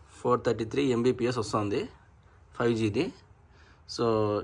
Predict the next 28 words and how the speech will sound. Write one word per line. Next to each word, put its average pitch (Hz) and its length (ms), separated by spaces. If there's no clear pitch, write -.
ఇదంతా 123 300
అన్‌లిమిటెడ్ 123 320
అనమాట, 107 260
మనం 127 200
ఇంట్లో 107 220
ఉన్నప్పుడు 113 440
వాడుకునేది. 110 520
నా 123 60
దగ్గర 127 180
ఉన్నటువంటి 135 300
ఐపీ 127 300
టైమరే, 139 560
సెవెన్ 127 280
ఫిఫ్టీ 127 240
ఎంబీపీఎస్ 120 560
ఇది. 113 300
ఇప్పుడు 123 180
నేను 120 280
మొబైల్లో 123 360
చూపించింది 123 460
ఎంత? 131 160
నాలుగు 117 480
వందల, 107 120
ఫోర్ 120 180
థర్టీ 117 160
త్రీ 113 160
చూపిస్తుంది 110 480
ఇది. 143 260